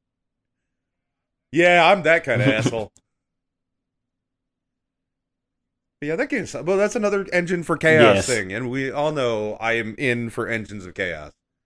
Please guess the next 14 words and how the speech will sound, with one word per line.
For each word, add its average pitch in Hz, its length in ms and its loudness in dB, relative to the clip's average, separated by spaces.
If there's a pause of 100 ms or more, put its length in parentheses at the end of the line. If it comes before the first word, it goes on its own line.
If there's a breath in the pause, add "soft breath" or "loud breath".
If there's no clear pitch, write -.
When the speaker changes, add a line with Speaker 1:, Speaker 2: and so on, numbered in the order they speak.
(1080)
Speaker 1:
You 107 80 -12
know, 95 160 -4
like, 101 180 -2
it, 127 120 -4
it's 123 160 -10
a 147 60 -4
shame 147 400 -2
that 117 180 -4
couch 113 320 -4
co-op 98 340 -4
has 85 140 -12
died 82 440 -6
because 95 240 -6
Speaker 2:
Yeah. 110 720 6